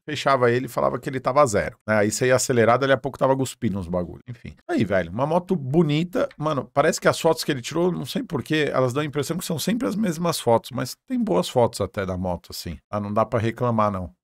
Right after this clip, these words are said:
Mas, cara, não dá, é difícil. Trinta pau nessa moto, mano. Cara, trinta pau. Vê quanto custa uma,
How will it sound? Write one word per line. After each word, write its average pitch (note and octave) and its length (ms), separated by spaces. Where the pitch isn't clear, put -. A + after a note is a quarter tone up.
Mas, D#3 200
cara, - 280
não E4 160
dá, A2+ 280
é A2 40
difícil. A#2+ 800
Trinta E3+ 380
pau B2 320
nessa A2 300
moto, G#2+ 420
mano. A2+ 340
Cara, A3+ 140
trinta C4 420
pau. - 220
Vê C3 180
quanto F4 260
custa D#4+ 300
uma, D3+ 720